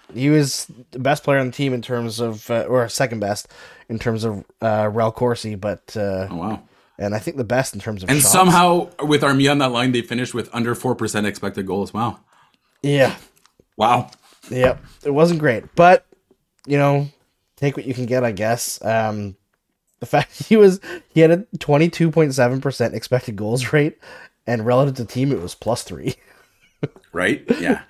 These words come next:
Speaker 1: It was a
Speaker 2: I,
Speaker 1: bad
Speaker 2: I, am I
Speaker 1: night.
Speaker 2: worried in the sense that I think Nick Suzuki really wants to win as well?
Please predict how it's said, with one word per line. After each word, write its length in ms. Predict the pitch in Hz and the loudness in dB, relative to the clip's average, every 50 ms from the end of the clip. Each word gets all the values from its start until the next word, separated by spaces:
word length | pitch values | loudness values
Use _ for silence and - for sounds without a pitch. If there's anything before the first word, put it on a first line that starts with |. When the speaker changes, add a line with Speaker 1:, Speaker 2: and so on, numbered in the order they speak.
| - - - | -14 -2 2
Speaker 1:
It 80 | 143 | 4
was 100 | 160 175 | 4 6
a 60 | 180 | 6
Speaker 2:
I, 20 | 147 | 6
Speaker 1:
bad 200 | 208 208 202 196 | 8 8 6 6
Speaker 2:
I, 60 | 196 | 6
am 40 | 214 196 | 6 8
I 60 | 208 240 | 8 8
Speaker 1:
night. 60 | 247 190 | 8 8
Speaker 2:
worried 260 | 202 226 233 196 - - _ _ _ - | 6 6 4 2 -4 -10 _ _ _ -2
in 120 | 165 160 | 0 2
the 80 | 156 147 | 2 2
sense 300 | - - 156 165 170 - | 2 2 2 2 2 2
that 120 | 160 143 | 2 2
I 160 | - 113 135 139 | 2 2 2 2
think 340 | 139 175 170 165 - - - - - - - - _ _ _ _ _ _ _ - | 0 0 -2 -2 -2 -6 -10 -14 -14 -16 -18 -20 _ _ _ _ _ _ _ -4
Nick 160 | - 123 143 131 | -2 -2 0 0
Suzuki 400 | - 127 117 113 123 110 120 113 | -2 -4 -2 -2 -2 0 0 -2
really 220 | 107 107 95 98 | -2 -2 -2 -2
wants 180 | 92 95 98 92 | -2 -2 -4 -4
to 60 | - 87 | -4 -4
win 140 | 90 90 | -4 -4
as 100 | 87 80 | -4 -4
well? 300 | 82 87 80 78 76 - | -4 -4 -2 -2 -4 -8